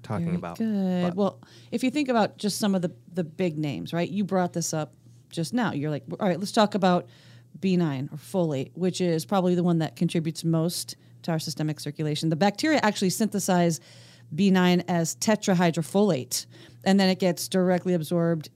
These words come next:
Speaker 2: in the colon and distributed throughout your body. And again, we know from things like metagenomic analysis that it's those big bacterial groups like Bacteroides fragilis, Prevotella, C. diff, Lactobacillus, et cetera.
Speaker 1: Mm-hmm.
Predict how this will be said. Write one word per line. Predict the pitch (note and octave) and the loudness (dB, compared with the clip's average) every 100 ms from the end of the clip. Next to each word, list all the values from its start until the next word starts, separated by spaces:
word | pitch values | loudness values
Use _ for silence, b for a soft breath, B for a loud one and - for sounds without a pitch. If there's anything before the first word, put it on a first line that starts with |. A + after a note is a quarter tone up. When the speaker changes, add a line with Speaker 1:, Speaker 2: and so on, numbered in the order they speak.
| - | -4
Speaker 2:
in | F#3 | -2
the | F#3+ | -2
colon | F3+ F#3 F3 | -2 -2 0
and | E3+ | 0
distributed | D#3+ - E3+ E3 | -2 -2 0 0
throughout | D3 D#3 - | -2 -4 -4
your | D#3+ | -6
body. | D3 C#4 C4+ G#3 F#3 F#3 B B B B - | -2 2 4 4 2 -2 B B B B 2
And | |
again, | A3+ A#3+ A#3 | 2 4 4
we | A3 | 6
know | G#3+ | 4
from | G#3+ A3 | 4 2
things | G#3+ G3 | 2 2
like | G#3 | 2
metagenomic | F#3+ F#3+ F3+ F#3+ F#3+ F#3 | 2 2 2 2 2 0
analysis | F#3 F3+ F3 E3 E3+ | 0 0 0 0 -2
that | - E3 | -2 -4
it's | E3 | -6
those | - F#3+ F3 | -4 0 0
big | E3 F#3+ F3 D#3 - | 0 -2 -2 -8 -6
bacterial | F3+ E3+ - E3+ E3 | -4 -4 -4 -2 -2
groups | D#3 E3 D3+ | -2 -6 -6
like | D3+ - - _ - | -8 -10 -20 _ -8
Bacteroides | E3+ - - D#3+ D3+ C#3+ - | -6 -6 -4 -4 -2 -4 -6
fragilis, | D3 C#3+ G#3+ G3+ F#3 F3+ | -6 0 2 4 2 0
Prevotella, | - D3 C#3 - F#3 F3 E3+ E3 E3 | -6 -8 -8 -6 0 2 2 2 0
C. | D#3+ - C#3+ | -4 -8 -8
diff, | - F3 E3+ | -2 -2 -2
Lactobacillus, | D#3+ D3+ D3 D3+ C#3+ - F3 E3 D#3+ D#3 - - | -2 -4 -4 -6 -6 -2 -2 0 -2 -4 -8 -12
et | - | -10
cetera. | - F#3 E3+ C3+ C#3 | -2 0 0 -2 0
Speaker 1:
Mm-hmm. | A#2 G#2+ | 2 2